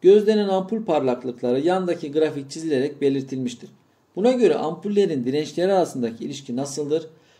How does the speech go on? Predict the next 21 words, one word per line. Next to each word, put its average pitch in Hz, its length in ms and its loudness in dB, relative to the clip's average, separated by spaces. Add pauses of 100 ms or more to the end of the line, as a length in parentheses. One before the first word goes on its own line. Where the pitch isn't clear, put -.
(240)
Ampulün 220 500 2
direnci 185 360 2
ne 180 140 -2
kadar 143 380 0
büyük 170 280 -2
olursa 165 560 0 (260)
geçen 196 460 4
akım 135 360 -6
o - 120 -2
kadar 131 360 -2
az 156 180 -2
olacağı 147 460 2
için 139 220 -8 (360)
parlaklık 185 600 0
da - 100 -6
azalır 156 400 2
arkadaşlar. 147 640 -4 (420)
Yani 156 520 2 (380)
L 196 340 2
ampulündeki 131 960 0 (300)
direnç 180 460 0